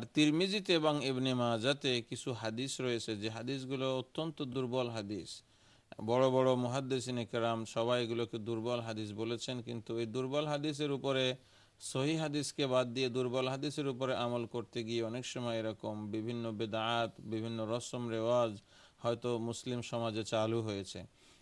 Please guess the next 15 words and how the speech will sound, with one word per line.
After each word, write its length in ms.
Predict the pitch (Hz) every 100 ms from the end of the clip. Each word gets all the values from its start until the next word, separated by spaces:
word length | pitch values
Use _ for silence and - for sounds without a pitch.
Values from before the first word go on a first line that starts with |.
| _
ঠিক 240 | - 160 151
এভাবেই 560 | 160 160 165 180 170
আমাদের 400 | 143 143 143 143
সমাজে 460 | 131 135 131 127 131
বিভিন্ন 500 | 123 123 135 135 131
ধরনের 440 | 120 117 117 117
অনেক 260 | 113 117 127 -
কিছু 220 | 120 113
চালু 340 | - 104 104
হয়েছে। 380 | 98 90 85 - - - - - -
এরপর 320 | 135 143 156
আরও 260 | 156 156 185
একটা 300 | 190 - 175
অসুবিধা 520 | 165 - 156 160 156
হয়েছে, 540 | 143 139 - 139 127